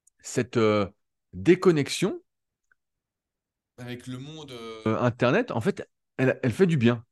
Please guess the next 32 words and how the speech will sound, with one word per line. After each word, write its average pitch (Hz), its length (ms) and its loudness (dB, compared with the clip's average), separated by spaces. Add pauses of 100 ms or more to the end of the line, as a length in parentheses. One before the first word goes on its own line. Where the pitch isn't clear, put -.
(440)
Elle 104 140 0
fait 185 140 2
du 135 120 -2
bien 196 200 4
parce 135 160 0
que 113 80 0
je 101 60 0
me 135 80 2
suis 156 160 -2
rendu 113 300 0
compte, 254 360 -2 (300)
et, 107 100 0
euh, 90 760 2
donc 92 220 -4
mon 92 100 -4
cas 104 100 0
personnel, 185 320 -2
hein, 165 60 2
c'est - 80 -8
peut-être - 160 -2
le 95 80 -4
cas 92 320 -2
pour 90 180 -12
vous 92 100 -6
aussi, 110 280 -2 (560)
et 92 100 0
j'ai 90 100 -2
plein 117 120 0
d'exemples 107 320 2
à, 65 80 0
à 95 80 -2
donner, 160 240 0